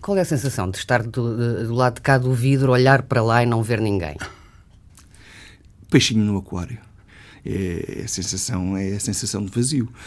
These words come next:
Speaker 2: É uma sensação de, de castigo virado para a parede, em que não tens ninguém do outro lado.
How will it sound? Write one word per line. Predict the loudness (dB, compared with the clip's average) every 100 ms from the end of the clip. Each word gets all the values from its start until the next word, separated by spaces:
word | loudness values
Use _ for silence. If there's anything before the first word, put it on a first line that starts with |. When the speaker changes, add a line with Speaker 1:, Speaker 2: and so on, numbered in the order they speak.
| -20 -6
Speaker 2:
É | -2
uma | 0
sensação | 0 -2 -2 -2 -4
de, | -4 -4 -6
de | -6
castigo | -6 -6 -8 -8
virado | -6 -6
para | -6
a | -4
parede, | -2 -2 -4 -16 -16 -18 -6
em | 4 4
que | 6 4 4 4 4
não | 4
tens | 6 4
ninguém | 4 2 0
do | -2
outro | -4 -2
lado. | -4